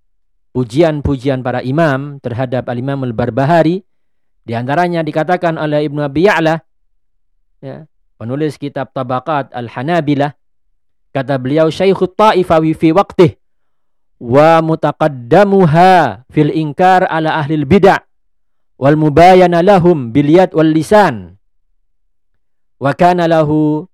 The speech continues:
sayyidun 'inda sultan, wa quddima 'indal ashab, wa kana ahadu aw ahadal a'immat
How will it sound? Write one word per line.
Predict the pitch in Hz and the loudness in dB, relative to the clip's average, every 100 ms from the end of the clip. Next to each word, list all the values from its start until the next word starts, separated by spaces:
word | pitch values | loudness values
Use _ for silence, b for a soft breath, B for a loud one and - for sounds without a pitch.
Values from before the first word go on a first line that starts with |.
| _ | _
sayyidun | - 180 202 190 180 170 156 | -4 0 2 2 2 0 -2
'inda | 143 160 147 139 | -4 -6 -2 -2
sultan, | - 147 - 175 117 90 85 _ _ _ _ _ _ _ _ _ _ _ _ _ | -2 -2 0 2 0 -6 -18 _ _ _ _ _ _ _ _ _ _ _ _ _
wa | 131 151 160 | 0 4 4
quddima | - 220 165 170 196 190 | 4 2 4 2 2 0
'indal | 175 175 165 | -2 -2 -2
ashab, | 156 - 202 170 - _ _ _ _ _ _ _ _ | -2 -4 -2 0 -2 _ _ _ _ _ _ _ _
wa | 113 131 | -6 -4
kana | 170 165 156 151 147 | 0 0 0 -4 -8
ahadu | 156 151 151 139 143 147 165 _ _ _ _ _ - | -8 -6 -4 -4 -4 -4 -8 _ _ _ _ _ -6
aw | 131 139 160 | -2 0 -2
ahadal | 147 151 143 139 139 | -2 -2 -4 -4 -4
a'immat | 175 160 151 | -4 -2 -4